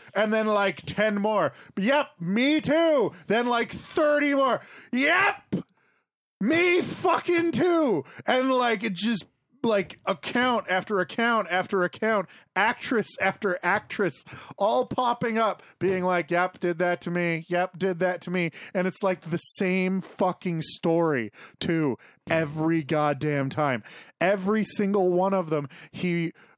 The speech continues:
uh, he sends out a thing to, saying, like, he wants to set up a meeting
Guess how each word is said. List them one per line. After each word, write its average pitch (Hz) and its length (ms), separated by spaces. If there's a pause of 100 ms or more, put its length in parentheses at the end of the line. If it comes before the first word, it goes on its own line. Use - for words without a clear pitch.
(120)
uh, 151 420 (160)
he 147 720 (140)
sends 190 380
out 202 400
a - 80
thing 165 420 (120)
to, 143 440
saying, 147 300
like, 139 160
he 143 100
wants 139 440
to - 120
set 143 60
up - 80
a 156 40
meeting 143 400